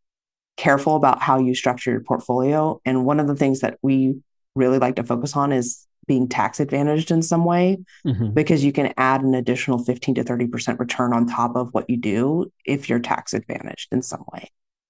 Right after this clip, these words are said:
Speaker 2: Right. So we do have a good percentage of our listeners who have several hundred thousand dollars or more and are about ten to fifteen years away from retirement. It, um, it sounds like from what I'm hearing from you is,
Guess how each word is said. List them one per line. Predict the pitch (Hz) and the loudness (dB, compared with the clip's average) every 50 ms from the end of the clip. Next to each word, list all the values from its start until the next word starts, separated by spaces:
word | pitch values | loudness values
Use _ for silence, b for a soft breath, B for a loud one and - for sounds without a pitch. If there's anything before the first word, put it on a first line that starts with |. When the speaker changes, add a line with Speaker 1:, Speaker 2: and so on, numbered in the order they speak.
| _ - | _ -4
Speaker 2:
Right. | 120 113 110 113 - _ _ B B B B B B B _ _ | -2 -2 -2 -4 -6 _ _ B B B B B B B _ _
So | - - 226 214 | 0 2 4 4
we | 214 208 | 6 6
do | 220 254 254 | 4 4 4
have | 240 277 269 | 6 4 4
a | 247 | 2
good | 185 208 208 196 | 2 2 0 2
percentage | 208 196 - 208 190 185 175 165 | 2 0 2 2 2 2 2 2
of | 156 143 156 | 2 2 2
our | 143 | 2
listeners | 143 151 151 - - 151 143 139 131 - | 2 2 0 0 -2 -2 -2 -2 -4 0
who | - 165 151 143 143 143 147 | 2 2 4 4 4 2 2
have | 143 151 147 143 127 | 2 2 2 2 2
several | - 170 156 147 139 | 2 0 2 2 2
hundred | 143 147 131 135 131 - | 2 2 2 0 0 0
thousand | 143 131 131 131 117 127 120 123 120 123 - _ - | 2 2 2 0 0 -2 -2 -2 -2 -4 -6 _ -2
dollars | - 143 131 127 127 123 120 113 127 | 0 2 4 4 4 4 2 2 2
or | 127 123 | 2 2
more | 123 123 127 131 127 123 120 117 113 b b b b b b b b b | 2 2 2 2 2 2 0 -2 -4 b b b b b b b b b
and | 165 160 165 | 2 4 4
are | 160 151 | 6 6
about | 151 151 147 147 - | 6 4 2 2 0
ten | - 170 170 165 160 156 151 143 143 143 | 0 2 4 4 6 6 4 4 2 0
to | - - 151 143 139 135 131 131 131 - _ _ _ - | -2 0 2 2 4 2 2 0 0 -4 _ _ _ -2
fifteen | - 156 143 - - 156 147 143 135 135 - | -2 -2 0 0 0 2 2 4 2 2 0
years | 135 131 139 139 139 135 135 120 - - - | 0 0 2 4 4 4 4 2 0 -2 -4
away | 131 120 131 131 131 123 | 0 2 2 2 2 2
from | 127 - 139 127 123 117 | 2 0 0 2 2 0
retirement. | 117 - - 165 165 165 156 143 131 123 123 - _ B B B B B B B B _ - | 0 0 0 2 2 4 4 2 2 0 -2 -4 _ B B B B B B B B _ -6
It, | 165 - - | -6 -2 0
um, | 165 156 151 165 - - | 0 0 0 -2 -2 -2
it | 156 147 - | 0 2 4
sounds | - 170 175 175 165 | 4 4 4 4 4
like | 170 143 | 2 2
from | - - 147 143 | 2 2 2 4
what | 139 135 | 4 4
I'm | 131 | 4
hearing | 127 139 180 180 170 156 | 2 2 2 2 2 2
from | - 147 135 | 0 0 2
you | 135 135 135 | 2 2 2
is, | 127 | 2